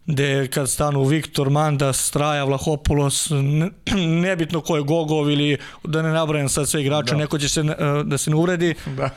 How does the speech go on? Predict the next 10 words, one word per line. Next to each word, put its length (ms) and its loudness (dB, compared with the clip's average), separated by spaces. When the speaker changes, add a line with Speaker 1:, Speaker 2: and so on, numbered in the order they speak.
Speaker 1:
stvarno 440 0
ne 160 0
znaš 220 -2
sa 100 0
koje 220 0
strane 680 0
bije, 320 2
ali 160 0
mi 140 2
ćemo 380 0